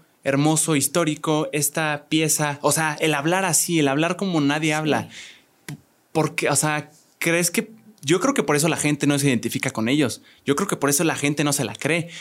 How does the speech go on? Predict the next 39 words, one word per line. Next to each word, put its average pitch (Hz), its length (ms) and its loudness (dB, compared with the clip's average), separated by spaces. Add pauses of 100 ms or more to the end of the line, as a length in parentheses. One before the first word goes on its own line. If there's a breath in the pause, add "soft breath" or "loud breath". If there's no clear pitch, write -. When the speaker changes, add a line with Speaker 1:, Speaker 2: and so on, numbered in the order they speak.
(120 loud breath)
Speaker 1:
porque 139 380 0
el, 135 300 4
el 131 200 4
gobernador 135 800 0 (440)
que 127 120 0
sea 123 540 -2
de 127 140 -2
cualquier 127 320 -2
ciudad, 135 440 -2 (160)
de 131 100 -2
cualquier 131 320 -2
partido, 156 460 0 (340 loud breath)
puede 202 160 2
ser 185 140 2
un 180 100 4
chingón, 135 640 0 (380 loud breath)
pero 143 160 2
siento 170 320 0
que, 135 360 2
que 127 160 -10
como 131 280 -2
que 120 400 0
su - 180 -2
personaje 143 440 0
lo 151 160 2
condena 131 640 2
a, 113 40 -2
"Güey, 117 360 0
estás 127 240 -4
haciendo 151 280 -2
que 131 80 -8
no 127 80 -6
te - 60 -12
escuchen, 113 480 -6
Speaker 2:
Sí. 175 320 -6
Speaker 1:
porque 120 160 -2
nadie 131 220 2
habla 131 160 0
así". 123 320 -2